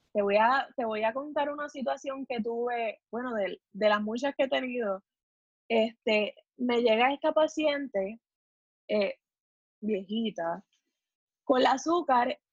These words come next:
en cuarenta y pico. ¿Qué pasa?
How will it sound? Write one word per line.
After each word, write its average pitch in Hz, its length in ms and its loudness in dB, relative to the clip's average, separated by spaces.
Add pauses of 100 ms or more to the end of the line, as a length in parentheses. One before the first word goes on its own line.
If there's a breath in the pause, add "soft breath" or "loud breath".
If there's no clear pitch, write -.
(140)
en 233 360 -4 (640)
cuarenta 208 480 0
y 190 80 -2
pico. 214 440 -10 (520)
¿Qué 208 160 -4
pasa? 180 440 -10